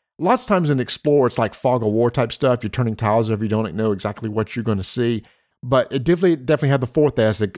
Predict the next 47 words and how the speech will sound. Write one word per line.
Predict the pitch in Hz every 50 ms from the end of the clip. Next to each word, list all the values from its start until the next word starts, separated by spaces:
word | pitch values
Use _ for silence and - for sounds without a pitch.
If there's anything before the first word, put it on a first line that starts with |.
| - -
expand, | 139 110 - - - - - 131 113 98 76 67 - - _ _ _ _ _ _
because | - 147 - 180 165 147 143 - - _ -
you | 120 113 127 156 185
were | 208 208
putting | 202 - - - 180 180 175 151
out | 147 143 143 -
new | 120 120 131 160 175
buildings | 131 165 160 147 139 147 139 131 123
on | 139 143
the | 143 143
board. | 123 139 127 123 117 113 110 104 101 98 - _ _ _ _ _ _ _
And | - 127
when | 131 127
you | 123
put | - 156 143
out | 143 135 143
new | 147 156 151
buildings, | 120 147 139 139 131 131 131 127 113
when | 113 107
you | 104 95
got | 95 117 117 - -
new | 92 92 98 95
people, | - - 185 226 226 - 226 214 208
they | 175 131 107
could | - 104 85
go | 87 95 90
to | 92 92
those | 98 101 98 92
where | 101 98
those | 92 95 95 90
buildings | 90 113 143 151 156 143 -
start. | - - 147 143 143 123
So | - 139 120 113 101 - - 101 -
you're | - 139 143
gonna | 139 139 131
expand | 120 - - - - - - - 165 156 165 170 165 139
your | 143 147
area | - - 135 131 131 127
of | 117 104
influence | 110 127 127 120 - - 117 113 110 104 -
over | 117 104 98
the | - -
course | - 107 104 104 101 -
of | 98 98
the | 95 95
game | 90 82
too. | 82 - 117 95 82